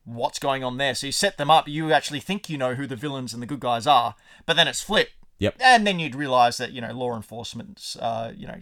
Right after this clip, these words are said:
Speaker 1: power hungry and evil, and power goes to their head. And
Speaker 2: Yes.
Speaker 1: it comes back around and you're supposed to root for the good guys. But yeah, the end of the
Speaker 2: I
Speaker 1: episode
Speaker 2: like that.
Speaker 1: hit was
Speaker 2: There you
Speaker 1: the,
Speaker 2: go.
Speaker 1: yeah, the,
Speaker 2: Yep.
Speaker 1: the Rulons weren't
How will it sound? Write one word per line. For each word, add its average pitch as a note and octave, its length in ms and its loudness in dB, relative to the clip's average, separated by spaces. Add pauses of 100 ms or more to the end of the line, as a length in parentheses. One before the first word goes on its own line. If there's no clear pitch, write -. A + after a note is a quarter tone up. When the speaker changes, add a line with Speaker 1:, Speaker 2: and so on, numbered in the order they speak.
Speaker 1:
power A2+ 260 -2
hungry A2+ 400 -10
and G#2 220 -12
evil, A#2+ 280 -10
and A#2+ 380 -6
power A#2+ 240 0
goes A#2+ 220 -8
to B2 60 -10
their A#2 100 -4
head. A2+ 260 -8
And A#2+ 80 -2
Speaker 2:
Yes. - 320 0 (380)
Speaker 1:
it E3 160 -2
comes G3 180 4
back - 180 8
around C3 400 4
and C3+ 120 -4
you're C3+ 80 -4
supposed C#3 300 -4
to B2+ 40 -8
root B2 220 -10
for C3 80 -12
the B2+ 40 -10
good D#3+ 140 -6
guys. C3 180 2
But F3+ 140 -2
yeah, F3+ 120 6
the D#3+ 120 4
end G#3+ 120 4
of F#3 40 4
the F#3 100 6
Speaker 2:
I D3 40 12
Speaker 1:
episode B2 160 8
Speaker 2:
like D#3 220 4
that. C3+ 120 6 (160)
Speaker 1:
hit - 100 -10
was F3 360 6
Speaker 2:
There D3 220 8
you C#3+ 40 2
Speaker 1:
the, - 60 -6
Speaker 2:
go. F#3 120 -10
Speaker 1:
yeah, E3 120 8
the, D3+ 180 2
Speaker 2:
Yep. C#3+ 120 0
Speaker 1:
the D#3+ 60 -2
Rulons D#3 640 -2
weren't E3 240 2